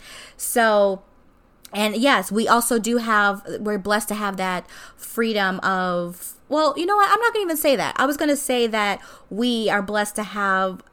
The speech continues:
the freedom of not having, you know, small kids. And, but even still, even if my daughter was still younger, we, and we wanted to have our own traditions, we would. But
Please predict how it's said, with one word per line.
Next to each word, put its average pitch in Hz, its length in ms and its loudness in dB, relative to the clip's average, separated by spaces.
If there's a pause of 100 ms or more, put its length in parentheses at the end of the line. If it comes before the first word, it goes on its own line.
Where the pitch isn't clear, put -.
(120)
the 190 160 -6
freedom 185 600 -4
of 175 360 -2
not 185 260 0
having, 180 640 -6
you 185 80 -6
know, 175 60 -4
small 185 300 -2
kids. 175 520 -4
And, 160 140 -10 (340)
but 302 220 4
even 392 280 2
still, 359 300 4
even 277 440 2
if 247 160 -2
my 254 120 4
daughter 240 320 4
was 233 120 -2
still 220 220 -2
younger, 190 680 0 (360)
we, 254 140 4 (120)
and 240 180 2
we 240 100 2
wanted 226 320 0
to 214 300 -2 (260)
have 202 240 0
our 214 120 4
own 202 340 -4 (260)
traditions, 214 480 -2
we 208 120 -2
would. 208 380 0 (440)
But 202 520 4